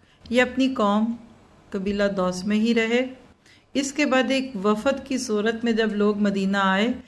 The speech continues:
तो ये अल्लाह के नबी के पास आए। और ये कौन सा वक्त था? खैबर की फतह का, यानी तकरीबन आप कहें कि सात हिजरी का करीब का वक्त था। इन्होंने अपने आप को अल्लाह के नबी की खिदमत के लिए वक्फ कर दिया,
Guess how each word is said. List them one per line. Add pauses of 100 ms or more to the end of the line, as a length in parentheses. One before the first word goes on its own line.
(220)
तो
ये
अल्लाह
के
नबी
के
पास
आए। (340)
और
ये
कौन
सा
वक्त
था? (960)
खैबर
की
फतह
का, (720)
यानी
तकरीबन
आप
कहें
कि
सात
हिजरी
का
करीब
का
वक्त
था। (880)
इन्होंने
अपने
आप
को
अल्लाह
के
नबी
की (100)
खिदमत
के
लिए
वक्फ
कर
दिया,